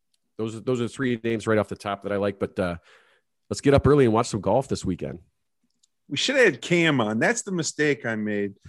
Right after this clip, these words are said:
Speaker 2: You, you
Speaker 1: <laughs>
Speaker 2: usually try to show off for Cam, so you, you prepare a little bit more. So I will not make that
Speaker 1: <laughs> I
Speaker 2: mistake.
Speaker 1: went to bed. I went to bed at eight thirty last night.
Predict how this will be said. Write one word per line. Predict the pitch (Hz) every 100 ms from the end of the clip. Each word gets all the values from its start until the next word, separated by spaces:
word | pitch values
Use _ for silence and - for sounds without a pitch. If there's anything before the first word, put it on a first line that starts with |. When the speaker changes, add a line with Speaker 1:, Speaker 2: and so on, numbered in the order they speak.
| -
Speaker 2:
You, | 151 170 165
you | 190
Speaker 1:
<laughs> | 185
Speaker 2:
usually | 240 226 208
try | - 175
to |
show | 165 - 160 147
off | 135 143
for | - 143
Cam, | - 139 139 143
so | 139 131
you, | 117 113 120 117 113 107 _ _ _ _ _ _ -
you | 131
prepare | 123 131 - 151 139 143
a | 135
little | 131 135
bit | 131 131 123
more. | 123 123 131
So | 135 - 123 120 -
I | 139
will | 170 165
not | 151 139
make | 143 139 135
that | 139 127
Speaker 1:
<laughs> |
I |
Speaker 2:
mistake. | 123 117 127 92 -
Speaker 1:
went | 180 -
to | 190
bed. | 131 139 139 147
I | -
went | 143 170
to | -
bed | 147 147 123
at | 120 -
eight | 123 123
thirty | - 110 95
last | 69 71 -
night. | 71 71